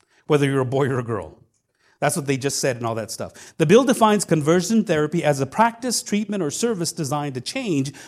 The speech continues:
a person's sexual orientation to heterosexual, husband and wife, man and woman. Change a person's gender identity or cisgender, change a person's gender expression so that it conforms to the sex assigned to the person at birth.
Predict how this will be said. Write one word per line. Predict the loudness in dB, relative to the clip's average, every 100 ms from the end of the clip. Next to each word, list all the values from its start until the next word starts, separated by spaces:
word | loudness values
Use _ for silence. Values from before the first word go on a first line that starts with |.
| -18
a |
person's | -2 0 2 2 0 -2 -12 -6
sexual | 4 4 4 -2 -2
orientation | 0 0 0 -2 -4 -4 -6
to | 0
heterosexual, | 0 0 -2 -4 -6 -8 -12 -18 -6
husband | -4 -4
and | -4
wife, | -4 -6
man | -6 -8
and | -8
woman. | -10 -14 -20 -20 -20 -20 -4
Change | 2 4 4 0
a | -2
person's | 2 2 2 -2 0
gender | 2 2 4
identity | 2 2 -2 -2 -4
or | -4
cisgender, | -2 -2 -2 -2 -4 -2 -4 -6 -10 -4
change | 0 0 0
a |
person's | 0 0 0 -4 -2
gender | 0 0 0
expression | -6 -6 -6 -4 -4
so | -4 -2
that | 0
it | 0
conforms | 0 0 0 2 4 2 0
to | -4
the | -2
sex | -2 -2 -4
assigned | -4 -2 -2 -4 -10 -20 _ -4
to | 0 0
the | -2
person | 0 0 0 -2 0
at | -2 0
birth. | 2 4 2 -6